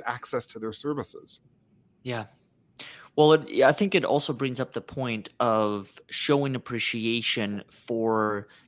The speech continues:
Speaker 2: not only the value that the thing provides, but also how that thing was made to deliver that value. And it makes me think of, for example, Amazon packages. I don't know if the two of you or anyone else experiences, but I certainly have.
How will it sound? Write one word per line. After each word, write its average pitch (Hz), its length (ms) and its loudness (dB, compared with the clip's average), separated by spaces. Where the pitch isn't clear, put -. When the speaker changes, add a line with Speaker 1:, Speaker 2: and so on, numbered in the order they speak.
Speaker 2:
not 139 320 4
only 131 320 -2
the 104 120 0
value 113 600 2
that 104 180 -4
the 113 80 -14
thing 113 260 -8
provides, 107 540 0
but - 220 -2
also 110 640 -2
how 123 340 -2
that 117 340 -2
thing 110 220 -6
was 104 220 -4
made 110 340 -4
to - 120 -10
deliver 104 440 -4
that 90 300 -4
value. 85 420 -8
And 120 100 -2
it 117 40 -2
makes 131 340 0
me 151 140 2
think 127 480 -2
of, 110 580 0
for 139 140 2
example, 135 460 -2
Amazon 127 440 0
packages. 92 640 -10
I 101 80 4
don't 123 140 -4
know 127 100 2
if - 120 -8
the 120 80 -4
two 131 240 0
of 117 80 -4
you 123 260 -2
or 110 120 4
anyone 110 300 -2
else 104 180 -2
experiences, 113 720 -6
but 107 240 -2
I 107 120 0
certainly 110 400 -4
have. 98 440 -4